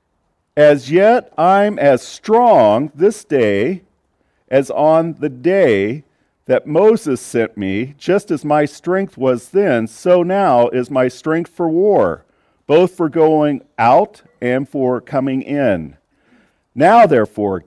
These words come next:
give me this mountain of which the Lord spoke in that day. For you heard in that day how the Anakim were there, and that the cities were great and fortified.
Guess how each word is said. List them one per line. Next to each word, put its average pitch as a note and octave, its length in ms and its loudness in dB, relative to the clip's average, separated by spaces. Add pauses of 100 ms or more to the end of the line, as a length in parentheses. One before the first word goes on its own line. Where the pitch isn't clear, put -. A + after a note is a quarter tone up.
give C4 200 0
me D4 140 2
this B3 320 2
mountain G3+ 600 0 (480)
of B2+ 160 0
which E3+ 240 -2
the E3 100 -2
Lord F3+ 300 0
spoke F#3+ 520 -2
in A#2+ 120 -4
that C#3 260 0
day. C3+ 480 -2 (720)
For A#2 180 -4
you F3+ 300 -2
heard G#3 480 2
in B2+ 180 -2
that D3+ 300 0
day C#3+ 320 0
how A#2+ 180 0
the A#2+ 200 -4
Anakim A#2 760 -6
were A#2 200 -4
there, A#2 540 -2 (300)
and A#2 140 -6
that B2 120 -4
the A#2 80 -6
cities E3+ 460 -4
were C3 140 -6
great A#2+ 680 -4
and F#2 120 -16
fortified. A#2 800 -4